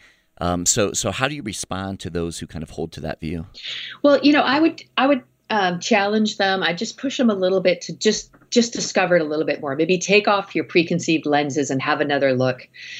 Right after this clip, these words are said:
Speaker 2: Um, I always say, if you want to model sin to the world, go for hierarchy.
Speaker 1: Mm.
Speaker 2: If you, if you want to model God to the world, go for a shared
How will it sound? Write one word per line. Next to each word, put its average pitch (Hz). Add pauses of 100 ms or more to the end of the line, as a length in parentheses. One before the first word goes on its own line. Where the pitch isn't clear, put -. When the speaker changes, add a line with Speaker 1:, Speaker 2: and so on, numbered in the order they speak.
(280)
Speaker 2:
Um, 147
I 185
always 214
say, 185
if 170
you 165
want 180
to 202
model 165
sin 156
to 180
the 175
world, 165
go 143
for 139
hierarchy. 127 (300)
Speaker 1:
Mm. 98 (100)
Speaker 2:
If 165
you, 175
if 160
you 170
want 196
to 233
model 202
God 170
to 160
the 139
world, 127 (180)
go 165
for 170
a 139
shared 147